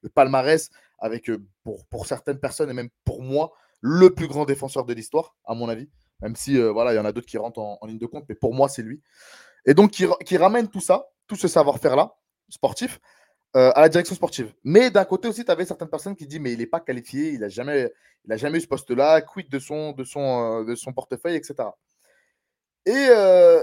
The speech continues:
et, euh, et en fait, il a fait taire, euh, tout ce qui pouvait être fait taire, en fait. Parce que je vous rappelle que lorsqu'il arrive, Maldini, c'est, euh, quelques mois avant le covid. Et Maldini, à la tête du Milan A C, c'est Mike Maignan, c'est Tonali, c'est Zlatan, le retour de Zlatan,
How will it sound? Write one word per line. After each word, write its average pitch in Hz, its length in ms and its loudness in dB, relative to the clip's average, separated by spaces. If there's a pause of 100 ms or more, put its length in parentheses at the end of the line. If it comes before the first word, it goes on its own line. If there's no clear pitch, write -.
et, 202 220 0
euh, 147 640 2
et 175 100 -4
en 175 60 -2
fait, 208 260 -2
il 143 80 -4
a 143 80 0
fait 143 140 -6
taire, 175 320 -2
euh, 123 360 0 (120)
tout 180 140 -14
ce - 100 -16
qui 139 100 -20
pouvait 139 240 -10
être 151 120 -10
fait 117 140 -12
taire, 139 220 -8
en 107 60 -12
fait. 110 160 -16 (160)
Parce 127 140 -14
que 143 80 -12
je 123 80 -14
vous 131 80 -8
rappelle 170 280 -6
que 135 100 -8
lorsqu'il 139 340 -4
arrive, 143 200 -4
Maldini, 131 420 -10 (380)
c'est, 127 400 -4
euh, 117 380 -2
quelques - 240 -4
mois 160 180 2
avant 131 120 0
le 127 60 -8
covid. 135 280 -6 (1000)
Et 139 60 2
Maldini, 180 600 2
à 127 80 -2
la 135 120 0
tête 175 200 -4
du 135 120 -12
Milan 135 200 -2
A 127 60 0
C, 190 320 -8 (100)
c'est - 360 -10 (400)
Mike 143 360 -4
Maignan, 156 320 -10 (520)
c'est - 220 -20
Tonali, 147 500 -6 (440)
c'est - 180 -16
Zlatan, 147 500 -6 (100)
le 104 80 -10
retour 131 280 -10
de 139 80 -10
Zlatan, 139 280 -8